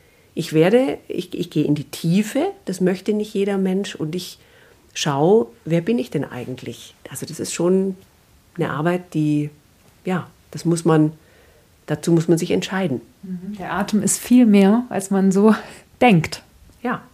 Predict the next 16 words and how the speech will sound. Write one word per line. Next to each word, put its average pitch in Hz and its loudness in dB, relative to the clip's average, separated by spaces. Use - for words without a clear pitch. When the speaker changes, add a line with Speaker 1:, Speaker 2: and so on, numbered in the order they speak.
Speaker 1:
er 156 -6
führt - -2
einen 190 2
eben 214 4
durch 196 0
diese, 170 2
weil 151 2
er 147 4
eben 151 4
uns 156 2
ver-, - -6
verbindet, 262 2
Körper, 214 0
Geist 175 -4
und 170 0
Seele, 160 -2